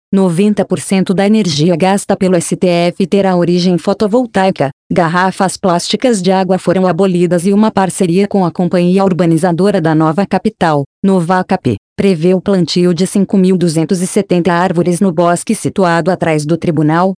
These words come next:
como medida de compensação de emissões. Estabelecemos um cronograma para todos os tribunais do país entrarem no programa Justiça Carbono Zero porque celebramos com o Executivo e com o Legislativo um pacto pela transformação ecológica,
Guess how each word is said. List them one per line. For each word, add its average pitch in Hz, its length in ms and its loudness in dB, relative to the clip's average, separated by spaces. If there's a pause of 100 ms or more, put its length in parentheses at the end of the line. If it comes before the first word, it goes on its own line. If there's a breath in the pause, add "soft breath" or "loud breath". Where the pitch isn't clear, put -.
(140)
como 175 240 2
medida 165 400 2
de 175 120 -4
compensação 220 840 0
de 190 120 0
emissões. 156 640 0 (420)
Estabelecemos 170 960 0
um 190 100 2
cronograma 180 640 0
para 202 240 -2
todos 170 380 -2
os 175 140 -2
tribunais 175 560 0
do 170 80 -2
país 160 340 0
entrarem 180 480 0
no 185 100 2
programa 185 480 0
Justiça 208 640 -2
Carbono 180 480 0
Zero 160 320 0
porque 165 340 -2
celebramos 170 600 0
com 196 220 0
o - 20 2
Executivo 180 560 -2
e 170 40 -2
com 180 220 0
o 170 40 2
Legislativo 170 720 0
um 165 80 2
pacto 165 400 -2
pela 175 180 0
transformação 170 800 0
ecológica, 165 800 0